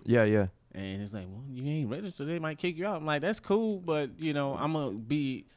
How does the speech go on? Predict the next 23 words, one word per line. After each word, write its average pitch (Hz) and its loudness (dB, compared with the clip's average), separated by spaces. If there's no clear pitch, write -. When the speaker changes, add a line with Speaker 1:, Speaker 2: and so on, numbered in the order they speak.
Speaker 2:
in 147 2
an 135 0
air 156 0
conditioning 120 0
Speaker 1:
Yeah, 110 8
Speaker 2:
for 107 6
Speaker 1:
yeah. 104 8
Speaker 2:
as 104 6
long 139 4
as 135 2
I 120 2
can 117 -2
till 113 -6
they 110 -2
tell 110 -4
me 95 -6
I 92 -6
gotta 87 -8
leave." 95 -6
So - -8
I 92 -4
go 92 -4
in, 85 -8